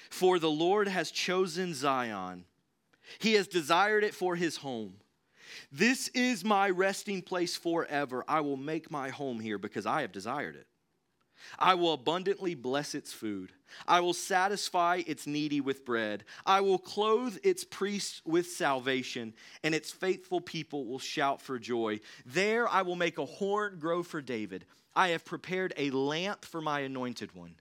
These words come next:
I will clothe his enemies with shame, but the crown he wears will be glorious." This is the promise of the Lord back to David. And our sermon in a sentence today, as we dive into some application pieces,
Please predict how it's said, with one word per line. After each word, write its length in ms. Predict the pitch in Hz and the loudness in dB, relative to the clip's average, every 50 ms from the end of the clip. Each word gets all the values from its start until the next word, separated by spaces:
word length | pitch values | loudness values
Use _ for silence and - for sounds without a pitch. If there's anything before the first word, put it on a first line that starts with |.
| _ _ _ - - - _ - | _ _ _ -20 -20 -18 _ -4
I 100 | 127 131 | -4 -2
will 160 | 127 123 117 | -2 -2 -4
clothe 680 | 110 - - - 151 160 165 175 175 170 170 165 156 - - - | -6 -8 -14 -8 -6 -4 -4 -4 -4 -4 -6 -6 -8 -10 -14 -12
his 220 | - 110 92 - - | -12 -12 -12 -12 -14
enemies 560 | 143 131 143 143 135 135 131 123 117 110 - - | -12 -10 -10 -10 -10 -10 -10 -12 -12 -14 -14 -16
with 140 | 95 92 | -16 -14
shame, 640 | - - - - 113 110 113 110 107 110 107 104 107 _ _ _ _ _ _ - | -12 -10 -10 -8 -8 -8 -8 -8 -10 -10 -12 -14 -16 _ _ _ _ _ _ -14
but 140 | 104 - | -14 -14
the 80 | - 92 | -14 -16
crown 580 | _ - - 131 135 139 147 147 143 143 139 127 | _ -10 -6 -4 -2 -2 -2 -2 -4 -4 -6 -8
he 240 | - - 131 120 | -10 -8 -8 -6
wears 640 | 113 107 110 107 107 110 107 104 101 98 101 - - - _ - - _ - | -4 -2 -2 -2 0 -2 -2 -4 -4 -6 -8 -10 -12 -18 _ -20 -20 _ -10
will 560 | 101 104 110 110 113 110 104 104 104 107 110 _ _ _ _ - | -6 -4 -2 0 0 -2 -2 -6 -8 -12 -14 _ _ _ _ -8
be 420 | 101 101 98 98 92 92 92 85 _ _ _ - _ _ - | -6 -6 -6 -6 -8 -12 -16 -18 _ _ _ -20 _ _ -16
glorious." 600 | 95 101 104 101 101 101 95 92 87 85 - - - - _ - | -10 -6 -4 -2 -2 -2 -2 -4 -6 -8 -10 -14 -18 -20 _ -18
This 440 | 107 110 127 135 139 135 - - - - - | -8 -4 -2 -2 -2 -2 -8 -16 -18 -16 -12
is 300 | - 127 131 123 107 - | -10 -10 -10 -10 -12 -14
the 100 | - 117 | -14 -16
promise 520 | - - - 120 117 120 117 113 107 - - - | -14 -10 -6 -6 -4 -4 -6 -6 -8 -10 -10 -6
of 280 | 117 110 107 104 98 | -6 -4 -4 -6 -6
the 80 | 98 101 | -6 -6
Lord 400 | 101 98 101 101 101 98 95 87 | -6 -4 -4 -4 -4 -4 -6 -4
back 280 | - 107 104 104 - - | -4 -4 -4 -4 -6 -8
to 80 | - 101 | -12 -8
David. 400 | 87 98 92 92 87 92 90 87 | -6 -6 -6 -6 -6 -8 -10 -10
And 120 | - 110 107 | -10 -10 -8
our 80 | 104 | -8
sermon 440 | 107 - - 139 135 143 143 139 135 | -6 -6 -4 -2 -2 -2 -2 -2 -4
in 200 | 135 117 131 120 | -4 -6 -6 -8
a 60 | 117 | -8
sentence 440 | 110 - - 131 117 123 120 - - | -8 -8 -8 -8 -8 -8 -10 -12 -14
today, 240 | - 113 113 117 113 | -10 -6 -4 -2 -2
as 140 | 110 101 104 | -2 -4 -8
we 80 | 110 | -8
dive 320 | 101 - 107 110 123 123 120 | -2 0 2 2 2 0 -2
into 140 | 120 117 110 | -6 -8 -8
some 140 | - 117 | -6 -4
application 560 | 110 104 104 - 110 104 - 110 104 - - 101 | -4 -4 -4 -6 -8 -8 -6 -6 -6 -6 -8 -10
pieces, 420 | - 101 101 - - 101 95 | -8 -10 -10 -8 -10 -12 -12